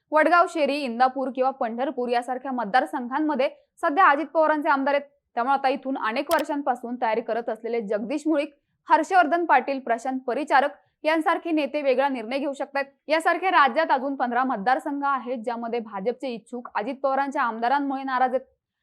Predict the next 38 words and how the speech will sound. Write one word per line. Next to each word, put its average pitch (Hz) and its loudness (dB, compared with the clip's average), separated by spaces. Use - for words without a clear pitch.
त्यामुळे 330 2
आता 359 2
हेच 339 -2
पक्षांतर 311 0
रोखण्यासाठी 254 -2
भाजप 220 -2
जुन्या 214 -6
राज्यपाल 226 0
नियुक्त 220 -12
आमदारांच्या 220 -4
यादीत 214 -4
बदल 208 -2
करून 294 2
यातील 311 0
काही 294 2
नाराज 302 2
नेत्यांना 277 -4
संधी 262 -6
देण्याची 254 -6
रणनीती 240 -6
आखू 262 -2
शकतोय, 254 -6
जेणेकरून 330 2
काही 294 2
प्रमाणात 254 -2
हे 285 -6
पक्षांतर 240 -8
रोखलं 240 -6
जाऊ 254 0
शकतंय. 262 -6
थोडक्यात 381 4
भाजपकडून 320 2
घेण्यात 262 -2
आलेले 254 2
हे 269 0
चारही 262 0
निर्णय 262 -4
पाहिले 294 0